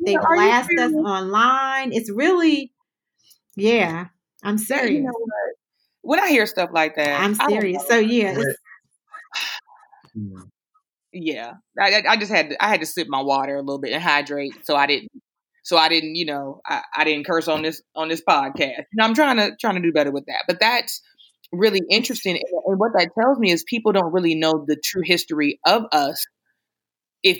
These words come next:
Speaker 2: that's, if you're, if you're, like, if you're angry just at the thought, imagine how your ancestors are still needing to heal from the fact that there's only one way that's actually possible. And,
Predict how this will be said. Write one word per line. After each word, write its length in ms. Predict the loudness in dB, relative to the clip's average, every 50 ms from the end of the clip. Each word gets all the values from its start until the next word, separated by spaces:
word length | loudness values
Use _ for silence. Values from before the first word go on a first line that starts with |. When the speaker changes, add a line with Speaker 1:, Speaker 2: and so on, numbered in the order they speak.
| 0 _
Speaker 2:
that's, 400 | 2 4 4 2 0 -4 -10 -2 0
if 180 | 0 0 0
you're, 160 | -2 -4 -4 -4 -2 -2
if 140 | -2 -2 0
you're, 220 | -2 -2 -2 -4 -4 -12 -6 -2
like, 180 | 0 0 0 -2
if 160 | -6 -6 -4 -2
you're 200 | -4 -4 -2 0
angry 360 | 2 2 2 2 -2 -4 -6 -4
just 260 | -4 -6 -6 -6 -4 _
at 140 | -2 -2 -2 -4
the 140 | -8 -8 -8 _ 0
thought, 240 | 4 4 4 2 0 -8 _ _ _ _ _ _ _ _ _ _ _ 0
imagine 540 | 0 2 4 4 4 4 2 0 -2 -2 -2
how 260 | -4 -4 -2 -2 -2
your 220 | 0 0 -2 -2 -2
ancestors 880 | -2 -4 -2 -4 -4 -4 -4 -4 -4 -6 -4 -4 -2 -2 -2 -4 -8 -14 _ _
are 160 | 0 0 0 0
still 360 | -4 -8 -4 -2 -2 -2 -2
needing 260 | -2 -4 -6 -8 -8
to 120 | -8 -10 -10
heal 480 | -8 -4 -4 -2 0 -2 -2 -4 -6 _
from 260 | -4 -4 -4 -4 -4
the 140 | -6 -8 -8 -8 -6 _
fact 580 | 2 4 4 4 2 0 -6 _ _ _ -20 -20 _ _ _ _ _ _ _ _ _ _
that 140 | -2 0 2
there's 180 | 0 0 2
only 200 | 0 0 0 0
one 300 | -2 0 0 0 0 2
way 140 | 2 2 2 2
that's 260 | 2 0 0 0 0
actually 340 | 0 0 0 -2 -8 -8 -8
possible. 560 | -6 -2 -2 -2 -2 -4 -10 -12 -12 -10 -8
And, 160 | -8 -8 -10